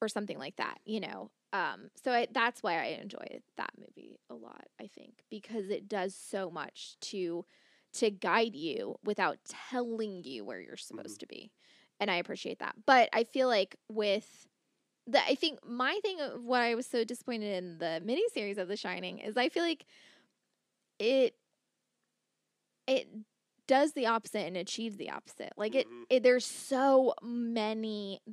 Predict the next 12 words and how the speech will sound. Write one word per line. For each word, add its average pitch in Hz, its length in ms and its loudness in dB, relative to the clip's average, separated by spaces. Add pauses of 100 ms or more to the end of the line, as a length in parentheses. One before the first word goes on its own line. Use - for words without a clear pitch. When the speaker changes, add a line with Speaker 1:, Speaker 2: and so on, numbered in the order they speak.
Speaker 1:
it's - 280 -4
fucking, 269 480 -8
like, 190 180 -6
four 233 640 -2 (220)
and 208 100 -6
a - 40 -8
half 208 260 -6
hours 202 260 -4
long 180 300 -10
or 302 80 -8
some 339 220 -8
shit. 370 400 -4